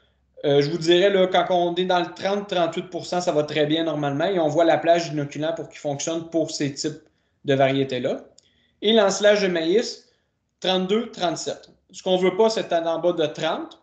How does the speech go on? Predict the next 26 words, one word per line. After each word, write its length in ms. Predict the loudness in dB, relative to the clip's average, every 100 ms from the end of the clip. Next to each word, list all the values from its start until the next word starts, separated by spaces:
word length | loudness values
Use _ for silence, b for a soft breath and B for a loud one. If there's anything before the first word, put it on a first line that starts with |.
| -6
Donc, 280 | -4 -2
si 60 | 0
on 100 | 0
récolte 400 | 0 2 0 2
à 80 | -2
trente-deux 520 | -2 -4 -2 0 0
après 240 | -4 -6 -4
fermentation, 720 | -2 -2 -2 0 0 0 -2
on 20 |
perd 200 | 0 0
toujours 300 | 0 -2 0
un 60 | 0
deux, 180 | 0 -2
trois 220 | 0 0
pour 140 | -2
cent 140 | -4 -2
matière 340 | -2 -2 -2
sèche. 340 | 0 0 -2 -10 B B
On 40 | 0
va 140 | 2
tomber 300 | 2 2 2
dans 120 | 2
le 80 | 0
trente. 380 | -2 -6 -6 -10
Donc, 320 | 0 2 2 -4 -14
récolte, 560 | -4 -2 4 2 2 -4